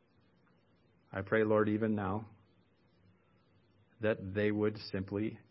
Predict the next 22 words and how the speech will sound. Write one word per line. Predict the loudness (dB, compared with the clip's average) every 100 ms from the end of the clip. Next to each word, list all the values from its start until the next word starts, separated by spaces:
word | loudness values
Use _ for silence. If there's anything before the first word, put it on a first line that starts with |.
| _ _ _ -8
ask | -8 -6
you | -4 -4 -6 -12 _
to | -16 -8
forgive | -6 -4 -4
them, | -6 -6 -12 _ _ _ _ _ _ _ _ _ _ _ _ _ _ _ _ _ _ _ _ _ _ _ _ -6
to | -4
accept | -4 -2 -2 0
your | 0
death | 0 -2 -2
on | -4
the | -4
cross, | -4 -4 -6 -14 -20 _ _ _ _ _ _ _ _ _ _ _ _ _ _ _ -12
accept | -10 -2 -4 -4 -4
Jesus | -2 0 -2 -6
as | -6 -6 -4
their | -6
Savior, | -4 -4 -4 -4 -8 -12 _ _ _ _ _ _ _ _ _ _ _ _ _ _ _ _ _ _ _ _ _ _ _ _ _ _ _ _ _ -20 -16 -16
accept | -6 -6 -6 -6
your | -4 -2
offer | -4 -6 -6
of | -6 -6
grace. | -8 -8